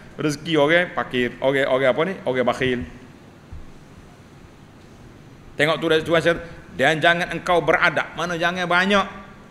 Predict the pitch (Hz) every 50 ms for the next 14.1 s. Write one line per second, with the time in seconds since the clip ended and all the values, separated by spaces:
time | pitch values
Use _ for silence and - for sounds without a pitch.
0 | - - - - - - - - - - - 131 143 147 139 127 113 110 85 76
1 | 78 - - - - - - - - - - - - - - - - - - -
2 | - - 95 117 135 160 196 208 - 220 233 202 170 185 180 190 208 214 202 -
3 | 202 180 175 160 - - 170 165 180 170 170 - - 139 139 147 165 175 180 -
4 | - - - - - - - - - - - - - - - - - 113 120 131
5 | 143 143 - 117 117 123 147 165 170 - - - - - - - - - - -
6 | - - - - - - - - - - 226 247 247 247 240 - 226 214 190 202
7 | 196 190 185 - 180 160 156 160 170 185 185 185 - - - - - 175 196 170
8 | 156 165 170 160 160 170 180 190 196 190 175 175 - 147 107 - - - - -
9 | - - - - - - - - - - - - - - 135 127 104 - - -
10 | - - 151 156 135 151 151 156 196 208 190 165 - - 175 190 208 208 - -
11 | - - 135 143 156 170 170 165 147 127 143 170 175 175 175 165 147 135 135 110
12 | 85 - - - - - - - - - - - - - - - - - - -
13 | - - - - - - 107 107 131 127 - 143 139 143 139 127 143 143 139 123
14 | 104